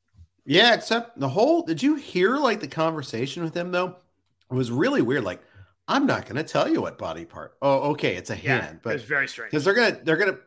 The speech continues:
Speaker 1: they're gonna pitch him differently or something like, like, dude. And he goes, "This isn't football. We have, you know,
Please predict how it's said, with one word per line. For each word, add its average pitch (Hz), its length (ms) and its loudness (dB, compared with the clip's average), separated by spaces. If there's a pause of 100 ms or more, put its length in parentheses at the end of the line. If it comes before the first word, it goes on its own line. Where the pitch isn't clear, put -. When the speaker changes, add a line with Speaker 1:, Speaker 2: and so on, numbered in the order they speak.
(160)
Speaker 1:
they're 151 160 0
gonna 165 640 4 (380)
pitch 220 220 -8
him 160 120 -6
differently 90 400 -12
or 82 60 -20
something - 240 -20
like, 85 120 -16
like, 135 220 -12 (580)
dude. 208 380 -4 (160)
And 143 100 -2
he 147 60 2
goes, 120 220 0
"This 175 180 -2
isn't 185 280 -4
football. 98 400 -6
We 127 120 -2
have, 135 200 -2
you 131 100 -2
know, 113 280 -4